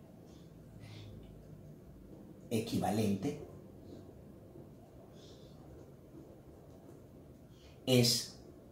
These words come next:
ya lo dije, ciento cincuenta. Bueno, pues si te gustó el video, dale like y compártelo. Y si todavía no estás suscrito a mi canal de YouTube, te invito a que te suscribas.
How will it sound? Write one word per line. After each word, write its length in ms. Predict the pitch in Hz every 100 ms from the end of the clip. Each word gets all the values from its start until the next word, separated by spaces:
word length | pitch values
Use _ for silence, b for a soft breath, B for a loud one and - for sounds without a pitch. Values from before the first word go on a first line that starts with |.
| -
ya 140 | 117 -
lo 120 | 90
dije, 400 | 123 151 151 - - - - - -
ciento 840 | - - 95 98 101 - - 98 -
cincuenta. 760 | - - 101 98 - - - - - - - - - - - - - b b b -
Bueno, 160 | 220 285
pues 140 | -
si 80 | -
te 80 | 143
gustó 320 | 131 208 - B
el 140 | 170 127
video, 320 | 135 208 135
dale 180 | 170 175
like 300 | 185 - - b b 214
y 100 | 214
compártelo. 680 | 233 320 330 - 277 233
Y 40 | 185
si 220 | 190 -
todavía 560 | 180 170 165 240 214 190
no 260 | 202 190
estás 260 | 185 170 165
suscrito 520 | 196 190 190 185 175
a 60 | 175
mi 120 | 175
canal 300 | 170 185 175
de 60 |
YouTube, 340 | 175 185 262 262 B -
te 80 | 120
invito 400 | 110 139 - -
a 140 | - -
que 80 |
te 140 | - 143
suscribas. 540 | - - 139 117 -